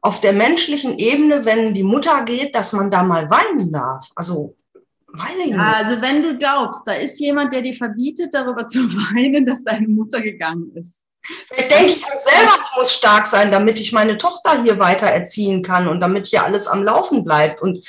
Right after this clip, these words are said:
Speaker 1: ich darf nicht zusammenbrechen. Es kann ja schon sein, dass das, dass das
Speaker 2: Ja.
Speaker 1: bei mir auch innen drin selber ist.
Speaker 2: Natürlich, natürlich ist es in dir drin.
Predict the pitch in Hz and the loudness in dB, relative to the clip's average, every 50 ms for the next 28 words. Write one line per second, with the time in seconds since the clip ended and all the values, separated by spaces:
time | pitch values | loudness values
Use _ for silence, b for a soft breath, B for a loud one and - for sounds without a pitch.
0 | B B B B B B B B 214 - - 226 262 277 - 247 226 - - - | B B B B B B B B -4 0 4 4 4 4 4 2 0 0 -2 -4
1 | 220 196 247 349 415 427 349 - 190 175 165 160 - - 175 160 160 - - - | -4 0 2 4 4 6 4 4 4 2 0 0 0 -2 -6 -6 -6 -6 -4 -4
2 | 190 208 220 190 180 - 190 185 185 185 240 330 427 370 247 190 180 175 - - | 0 0 2 0 0 0 0 0 2 4 4 4 4 4 2 0 -2 -4 -4 -6
3 | - 175 - - - - - - _ _ _ _ _ _ _ - 180 175 - - | -6 -6 -4 -6 -6 -8 -8 -12 _ _ _ _ _ _ _ -18 -10 -8 -6 -6
4 | - - 208 185 180 196 196 196 214 254 311 403 381 330 - - 180 - - - | -4 -4 -4 -2 -2 -2 0 2 4 6 6 8 8 6 6 4 2 0 2 2
5 | 208 202 196 185 180 175 170 165 156 156 156 151 143 151 156 165 160 151 143 143 | 2 2 2 2 0 0 0 -2 -2 0 0 0 2 2 4 4 4 4 4 4
6 | 220 240 247 - - 269 269 285 311 320 294 254 208 190 170 156 156 165 - _ | 2 0 -2 -6 -10 -10 -8 -6 -4 -4 -2 -2 -2 -4 -4 -4 -8 -10 -14 _
7 | _ - - - 214 233 240 233 - - 269 269 269 262 - 240 214 208 - 190 | _ -20 -16 -12 -8 -8 -8 -8 -8 -8 -6 -6 -6 -6 -8 -10 -12 -12 -12 -14
8 | 185 - 190 170 165 165 151 147 143 143 143 147 131 131 135 147 143 143 151 _ | -14 -12 -12 -10 -10 -10 -10 -12 -14 -14 -16 -16 -16 -16 -16 -16 -16 -18 -18 _